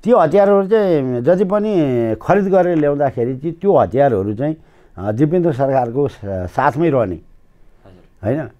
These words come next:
Speaker 1: त्यो भएको कारणले गर्दाखेरि अब, अ, पर सेकेन्ड भरमा, अ, पचास साठी राउन्ड, अ, per मिनटभित्रमा, अ, सय दुई सय राउन्ड गोली,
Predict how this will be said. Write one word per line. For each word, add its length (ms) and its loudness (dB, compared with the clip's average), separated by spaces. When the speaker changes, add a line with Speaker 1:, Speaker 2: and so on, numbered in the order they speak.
Speaker 1:
त्यो 120 4
भएको 140 4
कारणले 300 2
गर्दाखेरि 560 2
अब, 140 2
अ, 520 2
पर 300 2
सेकेन्ड 540 -2
भरमा, 560 0
अ, 140 2
पचास 360 0
साठी 280 0
राउन्ड, 480 0
अ, 460 -8
per 260 0
मिनटभित्रमा, 760 -6
अ, 220 -6
सय 320 0
दुई 160 -4
सय 160 -2
राउन्ड 320 0
गोली, 600 -4